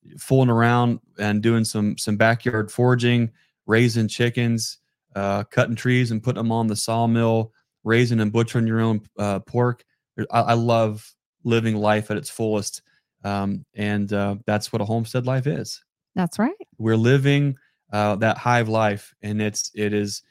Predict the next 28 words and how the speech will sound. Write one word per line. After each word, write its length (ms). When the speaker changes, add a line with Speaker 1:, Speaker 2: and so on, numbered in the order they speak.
Speaker 1:
uh, 320
we're 200
better 280
together. 460
It, 120
it's, 160
we're 160
surrounded 540
by 200
community. 800
Um, 320
we're 320
all 320
involved 560
in 80
w-, 160
with 220
what 220
each 200
other 200
does. 340
We, 100
we 180
wanna 200
see 280
everybody 580
do 240
well. 380